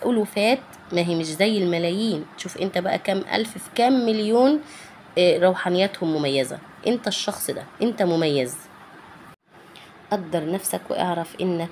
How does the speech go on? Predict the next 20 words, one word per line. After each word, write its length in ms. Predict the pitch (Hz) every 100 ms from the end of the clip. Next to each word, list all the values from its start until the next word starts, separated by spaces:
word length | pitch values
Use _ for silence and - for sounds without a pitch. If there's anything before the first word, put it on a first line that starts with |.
| -
مخلوق 480 | 151 147 170 180 -
عظيم 520 | 156 147 175 180 156
من 140 | 156 156
خالق 420 | - 175 160 160 - - -
أعظم، 420 | 165 143 139 131 - - - - -
ربنا 340 | 160 147 170 160
بيحبك، 520 | 156 156 196 202 233 -
ربنا 340 | 170 156 165 151
باعت 300 | 143 147 -
لك 180 | -
الملائكة 520 | 139 143 147 185 - 175
علشان 520 | 143 143 - 190 208 -
ترشدك. 680 | 175 - - 143 - - - - - - - - - - - -
ما 100 | 180
تستهونش 680 | 175 - - 165 190 196 -
أبدًا 320 | 175 175 160 156
بالقدرة 460 | 147 147 160 151
اللي 140 | 147 147
عندك، 520 | 143 143 - - -
أنت 320 | 165 160 156